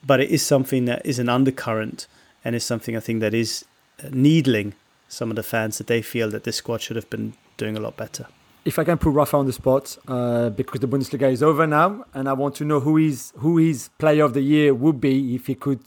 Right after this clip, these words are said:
Speaker 2: if he could choose just one, and I would give him mine, because I think Joshua Kimmich had an incredible season, not, not just for the goal he scored against Dortmund in, in what was a key clash in that title race, and, but I just thought Kimmich in that midfield role now is just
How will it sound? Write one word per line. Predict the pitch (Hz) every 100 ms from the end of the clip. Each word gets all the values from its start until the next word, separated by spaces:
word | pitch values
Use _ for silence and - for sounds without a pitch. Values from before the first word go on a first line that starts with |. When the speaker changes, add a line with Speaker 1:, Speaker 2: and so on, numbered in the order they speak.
| -
Speaker 2:
if | -
he |
could | 123 139
choose | - 160 120
just | 135 -
one, | 170
and | 156
I | 156
would | 156
give | 147 175
him |
mine, | 165 143 170 233 - - - - _ _ _ _
because | 147 143
I | 151
think | 147 160
Joshua | 151 165 143
Kimmich | 165 160 143
had | 151 139
an | 143
incredible | 143 180 170 156
season, | - 175 139
not, | 151 214 -
not | 185 196
just | 175 160
for | 165
the | 147
goal | 131 160
he | 143
scored | - 151
against | 135 135
Dortmund | 135 151 143 147
in, | 139 135 - - - _ -
in | 139
what | 151
was | 151 143
a |
key | - 175 165
clash | - 151 139 123 - -
in | 143 135
that | 135
title | - 139 143 139
race, | 143 143 135
and, | 123 _
but | 139
I | 135
just | 131 143
thought | 156 135
Kimmich | 160 156 -
in | 143
that | 139
midfield | 139 - 143
role | 147 147
now | 131 127 - - - - - _ _ -
is | 143 135
just | 156 143 -